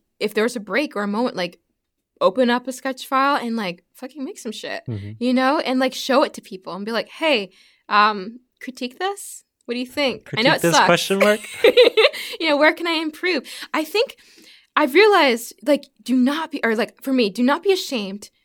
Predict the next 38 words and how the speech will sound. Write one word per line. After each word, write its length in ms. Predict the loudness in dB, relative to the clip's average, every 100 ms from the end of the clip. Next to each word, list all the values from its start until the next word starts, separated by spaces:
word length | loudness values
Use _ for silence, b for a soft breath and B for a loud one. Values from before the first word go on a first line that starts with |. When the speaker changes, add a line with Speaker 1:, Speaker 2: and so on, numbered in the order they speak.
| -6
Speaker 1:
to 100 | -2
ask 220 | -2 -4
questions, 560 | -14 -14 -14 -14 -16 -20 B B
because 200 | -2 0
no 140 | 0 -2
question 380 | -4 -4 -4 -4
is 140 | -6
genuinely 380 | -4 -2 -2 -4
stupid, 600 | -6 -12 -12 -10 -12 -12 B -2
and 80 | 0
there's 180 | 0
no 200 | 0 0 -2
shame 340 | -4 -4 -2
in 160 | -2 -2
learning. 440 | -4 -6 -10 -18 B B B B -6
And 380 | -2 0 -2 -6 _ -12
I 140 | -10
think 260 | -8 -8 -6
that's 160 | -6 -6
something 340 | -6 -4 -2
that, 220 | -4 -6
like, 300 | -8 -10 -12 _ _ _ _ _ _ _ _ _ _ _ _ _ -20 -20 -20 -4
that's 200 | -4 -4
part 220 | -2 0
of 120 | 0
my 220 | 0 0 -2
whole 500 | -4 -2 -2 -4 -6 -6
new 360 | -2 0 -2
thing 360 | -4 -6 -4 -4
of, 220 | -6 -6
like, 320 | -8 -10 _ _ _ _ _ _ _ _ _ _ _ _ _ _ _ _ _ _ _ -10
figuring 220 | -4 -4
out 40 | -2
who 160 | 0
I 120 | 0 0
am 420 | -2 -4 -6 -6
is, 180 | -8 -6
like, 200 | -6